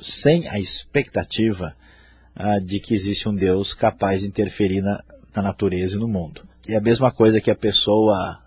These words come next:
ah, sei lá, viajar, ah, pros Estados Unidos e não querer comer hambúrguer, né? Ou viajar pro Japão e não querer comer peixe. Não tem jeito, né? Aquilo é a realidade. Então você não pode viajar pela Bíblia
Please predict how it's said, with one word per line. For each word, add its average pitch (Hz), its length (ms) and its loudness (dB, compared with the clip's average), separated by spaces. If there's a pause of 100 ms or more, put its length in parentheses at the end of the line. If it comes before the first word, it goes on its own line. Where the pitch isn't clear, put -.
(160)
ah, 95 300 -4
sei 95 140 -2
lá, 98 120 0
viajar, 98 640 0 (600)
ah, 90 380 -2
pros 98 220 0
Estados 98 440 0
Unidos 98 440 -2
e - 20 -2
não 110 180 -2
querer 104 280 2
comer 101 240 0
hambúrguer, 90 600 2
né? 107 240 -4 (120)
Ou 95 120 0
viajar 92 380 2
pro 95 140 -2
Japão 95 420 0
e 104 60 0
não 110 100 0
querer 107 220 2
comer 107 240 0
peixe. 95 500 -2
Não 95 160 -6
tem 135 180 0
jeito, 120 380 2
né? 90 180 -6
Aquilo 135 480 2
é 117 220 2
a 127 60 0
realidade. 104 600 0
Então 147 220 -4
você 170 120 -6
não 160 80 -6
pode 143 260 2
viajar 104 320 0
pela 92 240 -6
Bíblia 95 420 -4